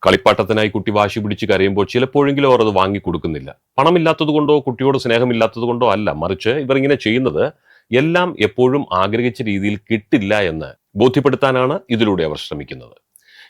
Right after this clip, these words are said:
ജീവിതത്തിൽ മുന്നോട്ട് പോകും തോറും വിഷമകരമായ അനേകം പ്രതിസന്ധി ഘട്ടങ്ങളിലൂടെ കടന്നു പോകേണ്ടതായി വരുന്നു.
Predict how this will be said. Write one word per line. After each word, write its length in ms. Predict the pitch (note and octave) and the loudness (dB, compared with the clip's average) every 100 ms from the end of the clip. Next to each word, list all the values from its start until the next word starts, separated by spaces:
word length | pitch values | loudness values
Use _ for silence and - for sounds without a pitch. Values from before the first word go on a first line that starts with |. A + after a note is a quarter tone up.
| - | 0
ജീവിതത്തിൽ 460 | D3+ G#3+ A3 A3+ G#3+ | 4 4 4 4 4
മുന്നോട്ട് 360 | E3+ F3+ F#3 | 6 4 4
പോകും 260 | D3+ C3 B2+ | 4 2 4
തോറും 240 | G2 G2 B2 | 2 2 0
വിഷമകരമായ 600 | G#2+ D3+ D#3 C3+ B2 B2 | 0 2 4 4 4 2
അനേകം 360 | G#2+ A2+ B2+ C3 | 2 0 0 -2
പ്രതിസന്ധി 480 | A2+ A#2+ C3 D3 C3+ G2+ | -2 -2 -2 -2 0 -2
ഘട്ടങ്ങളിലൂടെ 500 | - G2 F#2 F2+ E2+ | 0 -2 0 0 0
കടന്നു 300 | F#2+ G#2 A2 | 0 0 0
പോകേണ്ടതായി 520 | E2 E2 D#2+ D#2+ F#2+ | -2 -4 -4 -4 -4
വരുന്നു. 280 | E2 C2+ | -6 -10